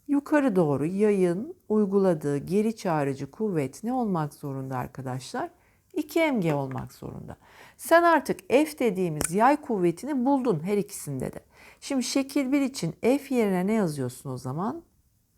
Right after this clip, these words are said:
M G yazıyorsun. Eşittir. Yay sabiti iki K çarpı bu yaydaki uzama miktarı ağırlıktan dolayı ne yapıyor bu yay? Uzuyor. Uzayarak dengeye geliyor. Yani bu, şu anda gördüğünüz durum uzamış halidir.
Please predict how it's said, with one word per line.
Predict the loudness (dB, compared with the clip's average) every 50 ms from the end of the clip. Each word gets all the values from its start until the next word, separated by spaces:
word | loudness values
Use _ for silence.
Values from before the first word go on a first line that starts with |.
| _ -4
M | -2 0 0 0 2
G | 2 2
yazıyorsun. | 2 2 0 -2 -6 -8 -8 -10 -10 -10 -14 -10 -8 -8 -6 -6 -8 -12 _ _ _ _ _ _ _ _ _ _ _ _ -2
Eşittir. | -2 -2 0 0 0 0 -2 -2 -6 -4 -4 -4 -4 -10 _ _ _ _ _ _ -8
Yay | 0 4 6 8 8 6 4
sabiti | 0 -2 -2 0 0 -2 -2 -6 -10 _ -14 -12 -12 -10 -12 -12 -10
iki | -10 -10 -10 -8 -10 -10 -10
K | -8 -6 -4 -4 -2 -4 -6 -10 _ _ _ _ _ _ _ _ _ _ _ _
çarpı | -8 -2 0 2 2 2 2 0 -4 -6 -6 -6 -8 _ _ _ _ _ -4
bu | 0 4 4 6
yaydaki | 8 8 6 6 4 2 0 -2 -4 -6 -10
uzama | -6 -6 -4 -2 0 0 0 0 0 0
miktarı | -2 -4 -6 -8 _ -10 -6 -6 -6 -6 -6 -6 -2
ağırlıktan | 0 0 0 0 0 -2 -6 -8 -8 -4 -4 -2 -2 -2
dolayı | -2 -2 -2 -2 -2 -2
ne | 0
yapıyor | 0 -2 -2 -4 -8 -10 -8 -8 -6
bu | -6
yay? | -4 -2 -2 -2 0
Uzuyor. | -2 -2 -2 0 0 0 0 0
Uzayarak | 0 0 2 2 4 4 6 4 4 2 2 -2 -4
dengeye | -4 -2 -2 -4 -2 -2 -4 -4
geliyor. | -4 -6 -4 -4 -2 -2
Yani | 0 0 -2 -2 -2 -4
bu, | -6
şu | -6 -2 0 2
anda | 2 2 2 2
gördüğünüz | 2 4 4 4 2 2 0 0 -2 -2 -4 -4 -4
durum | -6 -6 -6 -8 -6
uzamış | -4 -4 -2 0 0 0 -2 -2 -4 -6 -6
halidir. | -4 -2 -2 -2 -4 -6 -6 -8 -14 -14